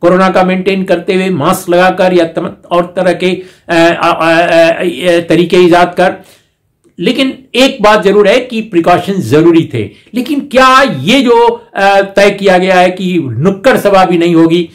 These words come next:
तो इससे छोटी पार्टियां जिनके पास पैसा कम है, जिनके पास टेक्निक कम है, समझदारी कम है,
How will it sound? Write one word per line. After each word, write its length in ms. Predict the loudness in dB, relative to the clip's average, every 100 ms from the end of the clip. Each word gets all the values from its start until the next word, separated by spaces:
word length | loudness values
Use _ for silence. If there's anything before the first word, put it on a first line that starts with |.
| _ _ 0
तो 120 | 0
इससे 440 | 0 -8 0 0
छोटी 420 | 0 -4 -2 0
पार्टियां 480 | 0 0 0 0 -2 -2 -10 _
जिनके 200 | -2 0
पास 300 | 2 0 -2 -2
पैसा 300 | -2 0 -2
कम 300 | 0 -2 -2
है, 160 | -2
जिनके 240 | -2 -4 -4
पास 340 | -2 -2 -2 -4
टेक्निक 480 | -4 -2 -4 -4
कम 180 | -4 -2
है, 280 | -2 -2 -6 _ _
समझदारी 540 | -4 -2 0 2 0
कम 260 | 0 -2 0
है, 240 | -2 -4